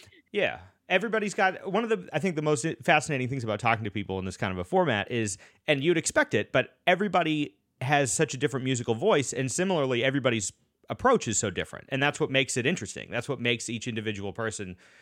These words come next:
who they are, their process is their own process. So some people have, like, you know, you might have, who knows? I mean, it's just what it, what it is that,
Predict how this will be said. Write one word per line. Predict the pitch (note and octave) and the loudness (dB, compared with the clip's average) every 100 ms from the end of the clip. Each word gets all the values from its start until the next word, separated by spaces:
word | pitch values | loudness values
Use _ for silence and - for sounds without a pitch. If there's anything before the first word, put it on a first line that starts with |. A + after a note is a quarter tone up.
| _ | _
who | - C#3+ | -2 2
they | A#2+ | 4
are, | A#2+ A2+ | 4 2
their | G2+ | -2
process | - D3+ D3+ - F2+ - | 0 2 2 0 -4 -6
is | G2 | -8
their | G2 G2 | -4 -4
own | G2+ F2+ | -4 -4
process. | B2 A#2 A2 - - - _ - - _ | -2 -2 -2 -10 -16 -20 _ -20 -20 _
So | - B2+ A2 - | -4 0 0 -2
some | - D#3+ | -2 -2
people | E3 C3+ B2+ | -2 -2 2
have, | A#2 A2+ | 2 2
like, | G#2+ G2+ - | 0 0 -2
you | D#3+ | -4
know, | B2+ | -2
you | G2 A2+ | -2 0
might | B2 A2+ | 0 2
have, | A#2+ A2 G#2+ G2 - - _ _ _ _ _ | 2 2 2 0 -8 -20 _ _ _ _ _
who | C#3+ | -6
knows? | B2 B2 D2+ - | -2 -2 -2 -4
I | |
mean, | A#2 | -4
it's | A2+ A2 | -4 -4
just | A2+ - _ _ - | -6 -8 _ _ -20
what | A#2 A#2 A#2 | -2 0 0
it, | - | -2
what | A#2 | -2
it | A2 | 2
is | A2+ G#2+ F#2 | 2 0 -2
that, | G2 | -2